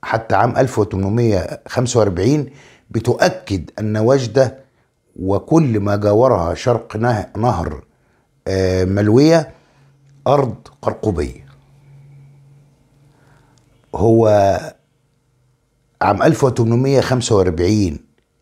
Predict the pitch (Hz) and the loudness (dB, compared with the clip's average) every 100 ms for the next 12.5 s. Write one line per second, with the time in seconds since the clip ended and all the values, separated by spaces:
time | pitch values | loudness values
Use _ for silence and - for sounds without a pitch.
0 | _ _ _ - 110 95 139 131 131 127 | _ _ _ -4 -2 0 0 0 2 0
1 | - 127 120 - 127 120 - 101 120 120 | -2 0 0 0 2 2 2 0 2 2
2 | 107 95 95 92 110 113 98 - - - | 2 2 -2 0 2 0 -4 -8 -10 -8
3 | 87 104 110 92 98 120 98 87 76 _ | -2 0 0 0 2 0 -2 -6 -10 _
4 | - _ - 95 98 95 104 123 117 110 | -20 _ -2 0 2 2 4 4 2 -2
5 | 90 90 - 120 123 101 82 _ _ _ | -4 -4 -2 0 -2 -4 -10 _ _ _
6 | _ _ _ _ _ _ _ _ - 107 | _ _ _ _ _ _ _ _ 0 0
7 | - 120 117 120 113 104 98 113 110 101 | 2 0 2 2 2 0 0 2 2 0
8 | 107 117 _ _ _ _ _ _ _ _ | -6 -8 _ _ _ _ _ _ _ _
9 | _ _ _ _ _ _ - 82 90 85 | _ _ _ _ _ _ -8 -4 -2 0
10 | 85 85 82 85 - - 90 117 117 110 | 0 0 -2 -4 -6 -4 0 2 2 0
11 | - 92 85 127 123 110 95 90 - 101 | -2 -4 -2 -2 0 0 0 -2 -2 0
12 | 104 76 69 64 | 0 0 -2 -6